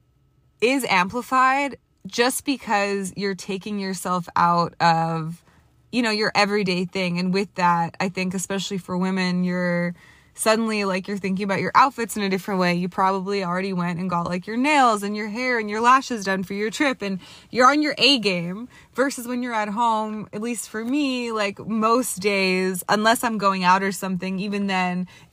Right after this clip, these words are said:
you're a little bit more casual. I might look super schleppy or vaguely homeless when I'm just walking around Atlanta running errands because I already know what it is,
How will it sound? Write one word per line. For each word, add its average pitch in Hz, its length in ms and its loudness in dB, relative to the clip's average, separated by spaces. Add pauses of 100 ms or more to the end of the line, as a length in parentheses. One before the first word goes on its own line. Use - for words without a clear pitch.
(240)
you're 330 160 0
a 320 40 0
little 302 200 0
bit 320 120 0
more 302 200 6
casual. 254 720 4 (420)
I 214 100 8
might 277 240 0
look 277 220 -2
super 269 460 -4
schleppy 214 720 -2
or 202 520 0 (360)
vaguely 220 480 0
homeless 202 580 -2
when 202 140 -4
I'm 196 160 -2
just 208 200 -4
walking 202 420 -2
around 196 300 -2
Atlanta 185 420 -2
running 185 360 -2
errands 180 520 0
because 190 760 -2 (360)
I 214 140 6
already 240 240 4
know 214 240 4
what 202 160 4
it 190 120 2
is, 190 640 0